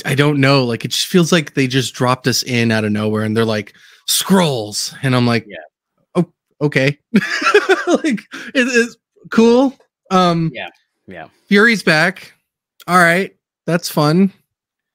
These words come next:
Speaker 1: There's these other people that we've probably seen in the past that I've kind of forgot about. So it just makes it really, like, non,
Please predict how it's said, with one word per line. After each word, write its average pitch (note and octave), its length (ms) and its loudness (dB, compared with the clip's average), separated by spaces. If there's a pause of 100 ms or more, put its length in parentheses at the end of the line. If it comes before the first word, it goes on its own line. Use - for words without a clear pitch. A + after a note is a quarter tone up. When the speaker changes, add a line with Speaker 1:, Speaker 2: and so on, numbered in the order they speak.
(1120)
Speaker 1:
There's E3 240 2
these E3+ 160 -2
other D#3+ 180 2
people F3 300 0
that D#3 260 0
we've D3 400 0
probably D3+ 420 0
seen D3+ 200 0
in C#3 100 2
the C#3 80 0
past D3 480 -2
that C3+ 260 -2
I've B2+ 220 -4
kind C3 220 -2
of B2+ 60 -4
forgot B2 340 -2
about. C#3 340 -2 (1080)
So D3 260 2
it C#3+ 60 2
just D#3 240 0
makes F#3 180 0
it G3+ 80 4
really, F#3+ 440 2
like, D3 280 0
non, C3 640 0